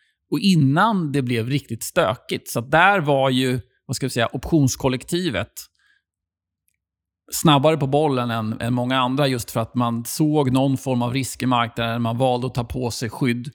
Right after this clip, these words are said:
betala mer för den försäkringen helt enkelt. Och sen så fick vi smällen. Så det, det, jag vill inte säga att den här är förutseende,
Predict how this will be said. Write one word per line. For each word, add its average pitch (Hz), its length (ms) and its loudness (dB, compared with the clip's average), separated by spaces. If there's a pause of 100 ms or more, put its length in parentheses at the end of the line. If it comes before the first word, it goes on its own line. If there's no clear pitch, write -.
(140)
betala 147 560 4
mer 123 260 0
för 123 140 -6
den 107 180 -6
försäkringen 123 580 0
helt 101 280 -4
enkelt. - 360 -8 (340)
Och 110 100 -6
sen 110 140 -2
så 113 100 -6
fick 101 180 -6
vi 87 60 -8
smällen. 107 340 -4
Så 117 80 -14
det, 120 180 -4
det, 123 180 -6 (760)
jag 131 160 4
vill 139 100 -2
inte 139 180 2
säga 131 160 2
att 117 80 -4
den 123 80 -6
här 117 340 -2 (380)
är 117 220 0
förutseende, 123 1300 0